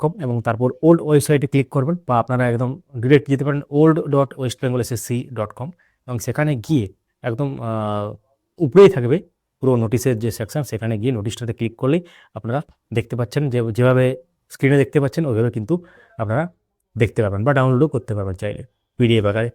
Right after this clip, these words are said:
তো যদি সরাসরি আপনারা পিডিএফ ফাইল ডাউনলোড করতে চান, তো আমাদের Telegram চ্যানেলে যেতে পারেন, আপডেট মাস্টার ফোর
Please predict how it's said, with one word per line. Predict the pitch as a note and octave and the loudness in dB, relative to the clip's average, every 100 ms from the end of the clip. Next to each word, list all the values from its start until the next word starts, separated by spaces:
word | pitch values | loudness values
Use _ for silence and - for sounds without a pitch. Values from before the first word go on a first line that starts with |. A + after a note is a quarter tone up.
| _ _ - | _ _ 4
তো | C3+ C3+ C3 | 6 6 6
যদি | D#3 D3+ - | 4 4 2
সরাসরি | D#3+ - F3 F3+ | 2 4 4 4
আপনারা | E3 E3+ E3 - | 4 2 2 2
পিডিএফ | D3 D#3 | 2 2
ফাইল | - D3 | 2 2
ডাউনলোড | C#3 D3 D3 | 2 0 -2
করতে | - | -6
চান, | F3+ F#3 | -4 -2
তো | D#3+ A2+ | -2 -2
আমাদের | G#2+ G#2+ | -2 -4
Telegram | G#2+ A2+ A#2+ B2+ | -2 -2 0 0
চ্যানেলে | C3+ C#3 | 2 2
যেতে | C3+ D3 | 2 2
পারেন, | F3+ E3+ | 0 -2
আপডেট | G#2+ A2+ A2+ | -2 -2 -4
মাস্টার | - G#2+ - | -4 -8 -2
ফোর | C#3 | 0